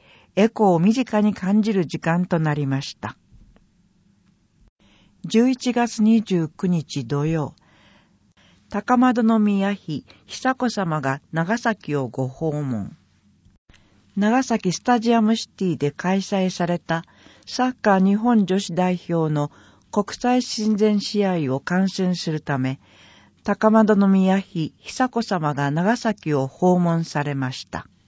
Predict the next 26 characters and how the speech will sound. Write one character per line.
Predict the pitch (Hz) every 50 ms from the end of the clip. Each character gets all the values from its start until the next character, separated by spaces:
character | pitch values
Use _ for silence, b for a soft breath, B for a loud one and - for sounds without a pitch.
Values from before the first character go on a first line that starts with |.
| _ _ _ _ _ _ _ _ _ _ _
試 | - - - - 214 226
合 | 233 247 240
の | 233 247 233
前 | 214 226 214 208 196 175
に | 160 151 139
は | 135 131 143 b b b b b b b
平 | - 220 220 220 208
和 | 208 208 214 214
公 | - - 214 202 196 185
園 | 170 160 151 151 147
の | 147 147 143 143 - - -
原 | 151 165 185 220
子 | 226 - - 233
爆 | 196 208 202 - - 185
弾 | 165 151 139 139 131 95
落 | 147 156 160 - _
下 | - 226 233
中 | 226 - - 220 220 226 226
心 | - - 233 220 220 214
地 | 214 - 214
碑 | 185 - - 160 139
に | 135 131 135 b b b b b
花 | b - - 165 180 196 202 185
を | 156 151
供 | - - 160 147 143 139
え、 | 135 131 131 135